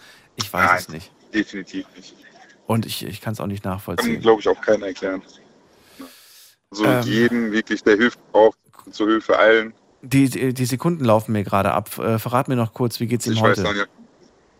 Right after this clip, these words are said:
Speaker 2: Ähm, leider Gottes kann er nicht mehr seinen Job nachgehen, hat da eine Behinderung, also eine Gehbehinderung wirklich mit dem Knie
Speaker 1: Aha.
Speaker 2: und mit den Beinen. Ähm, aber sonst geht's ihm gut.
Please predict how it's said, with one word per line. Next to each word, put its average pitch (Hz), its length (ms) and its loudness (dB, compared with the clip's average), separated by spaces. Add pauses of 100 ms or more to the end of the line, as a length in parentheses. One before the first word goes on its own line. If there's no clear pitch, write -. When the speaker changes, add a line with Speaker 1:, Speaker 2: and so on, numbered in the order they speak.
(760)
Speaker 2:
Ähm, 113 640 2
leider 120 320 4
Gottes 139 320 -6
kann 131 220 0
er 120 680 4
nicht 127 260 -10
mehr 120 120 -2
seinen 117 180 0
Job 117 240 -2
nachgehen, 139 720 0
hat - 140 -6 (160)
da 110 280 0
eine 107 340 -4
Behinderung, 127 520 -2
also 104 140 -4
eine 104 120 -8
Gehbehinderung 127 600 -4
wirklich 123 300 -12
mit 120 100 -8
dem 123 100 -6
Knie 131 280 -8 (120)
Speaker 1:
Aha. 107 280 -6 (800)
Speaker 2:
und 117 100 -6
mit 117 120 -4
den 123 140 -8
Beinen. 123 420 2
Ähm, 113 440 2 (140)
aber 110 200 0
sonst 120 220 -4
geht's - 180 -8
ihm 104 120 -4
gut. 98 260 -4